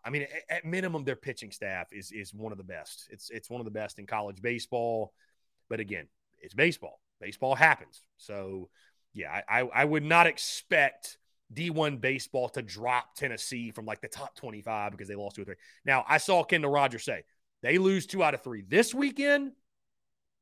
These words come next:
right? If they continue to be cold, well, then they'll get punished. But they're, they're, they're not going to, you know, they're, they're not going to, uh,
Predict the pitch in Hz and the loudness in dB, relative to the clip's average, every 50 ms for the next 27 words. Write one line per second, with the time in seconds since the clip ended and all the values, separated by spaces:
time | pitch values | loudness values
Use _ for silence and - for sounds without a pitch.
0 | _ _ _ _ 165 185 208 233 233 220 - 123 - - 143 151 151 156 139 117 | _ _ _ _ 2 6 6 6 6 4 0 -8 -4 -2 -2 0 0 -2 -6 -4
1 | - - 196 208 214 208 214 214 190 170 214 208 202 214 214 220 226 233 226 220 | -4 -2 -2 -2 -2 -2 -2 -2 -2 -4 -4 -2 2 6 8 8 10 8 6 4
2 | 208 208 - _ _ _ _ _ _ _ _ - 139 160 143 170 190 190 180 175 | 0 -2 -6 _ _ _ _ _ _ _ _ -4 -2 0 4 4 4 6 6 6
3 | 165 160 139 143 - - - 139 110 85 69 - - - - 120 123 113 110 - | 6 6 4 -2 -4 -2 -2 -2 -2 -2 -6 -14 -16 -8 -4 -2 -2 -2 -2 -6
4 | _ _ _ _ _ _ _ _ _ _ _ - 135 151 156 135 147 170 175 160 | _ _ _ _ _ _ _ _ _ _ _ -14 -10 -8 -8 -4 -4 -4 -2 0
5 | 175 190 196 196 185 170 - 117 135 147 147 143 139 131 117 - 143 135 123 123 | 0 0 0 0 -2 -2 -2 0 2 2 4 2 0 -2 -4 -4 -2 -2 -2 -2
6 | 120 120 117 113 110 110 - - _ _ _ _ _ _ _ _ _ _ _ _ | -2 -2 -2 -2 -4 -6 -8 -10 _ _ _ _ _ _ _ _ _ _ _ _
7 | _ _ _ _ _ _ _ _ - 120 101 87 90 127 156 143 147 180 196 202 | _ _ _ _ _ _ _ _ -6 -6 -6 -2 -2 -2 0 2 2 4 4 4
8 | 202 180 143 120 117 147 147 143 139 135 127 110 - - 139 127 123 120 117 117 | 4 2 0 2 4 4 4 4 4 0 -2 -4 -2 -2 -2 0 2 2 4 4
9 | 117 113 110 107 107 101 | 4 4 2 2 0 -2